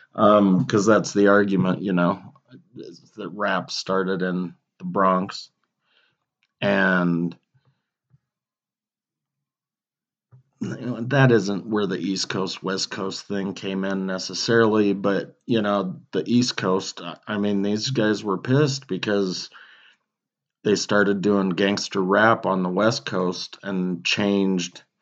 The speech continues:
you know, the cadence and, and everything else. So they wanted to figure out a way to get, you know, music back. Luckily, Biggie came around and Nas and, and those guys,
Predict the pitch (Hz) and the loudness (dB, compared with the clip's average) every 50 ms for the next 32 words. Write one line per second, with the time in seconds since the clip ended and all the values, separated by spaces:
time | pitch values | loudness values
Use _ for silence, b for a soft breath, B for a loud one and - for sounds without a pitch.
0 | _ _ _ _ _ _ _ _ 95 90 92 92 95 80 82 80 - - 110 107 | _ _ _ _ _ _ _ _ 0 2 2 2 2 0 -2 -4 -2 2 6 6
1 | 110 110 113 104 98 98 98 - - - - - - 101 95 92 90 90 90 90 | 6 6 6 2 0 -2 -6 -8 -12 -12 -14 -12 -10 -8 -4 -4 -2 -2 -2 -2
2 | 87 87 87 85 85 80 - _ _ 117 107 101 95 95 92 95 95 95 90 98 | -4 -4 -4 -6 -8 -10 -14 _ _ -12 -10 -8 -6 -4 -2 -2 -2 -2 -4 -6
3 | 98 98 92 98 107 104 101 98 95 - - - - - 107 101 98 95 92 92 | -6 -4 -2 -2 0 0 0 0 -2 -4 -6 -6 -4 0 0 2 2 2 2 0
4 | 90 87 87 b b b b b b b b b b b b _ _ _ _ _ | 0 -4 -6 b b b b b b b b b b b b _ _ _ _ _
5 | - 101 98 95 98 98 95 95 95 95 90 85 92 - - 95 92 92 95 92 | -2 2 2 4 4 4 4 4 2 2 0 0 -2 0 0 0 0 2 2 4
6 | 92 90 90 92 90 87 95 98 98 92 92 90 90 - - 95 87 82 82 95 | 4 4 4 2 2 2 2 2 2 2 2 0 -2 -6 -4 -4 -4 -2 0 0
7 | 95 92 78 - - _ _ _ _ _ _ _ _ _ _ _ _ _ _ _ | 0 0 0 -2 -8 _ _ _ _ _ _ _ _ _ _ _ _ _ _ _
8 | _ _ _ _ _ _ _ _ _ _ _ - 113 98 95 95 95 95 92 95 | _ _ _ _ _ _ _ _ _ _ _ -12 -10 -8 -6 -6 -4 -2 -2 0
9 | 95 90 85 92 85 - 101 101 101 98 95 - - 95 107 110 - - 104 95 | 0 0 -2 -2 -2 2 4 4 4 4 2 0 0 2 2 2 2 -2 -2 0
10 | 101 98 95 95 90 - - - 107 92 104 101 87 95 95 90 - 101 95 90 | 2 2 2 0 -2 -4 -6 -8 -4 0 0 2 2 2 0 0 0 -2 0 0
11 | 90 90 90 90 92 92 92 92 95 92 82 76 80 85 87 87 90 90 87 90 | 0 0 0 0 2 2 0 0 0 -2 -4 -6 -2 0 0 2 2 2 2 2
12 | 90 92 90 85 90 85 85 85 82 87 - 92 92 90 87 90 92 95 98 95 | 0 -2 -4 -6 -6 -4 -4 -4 -6 -6 -6 -6 -4 -2 0 0 0 -2 -2 -4
13 | 87 87 85 85 87 90 90 78 73 69 - - | -4 -4 -2 -2 -2 -2 -4 -6 -8 -12 -14 -16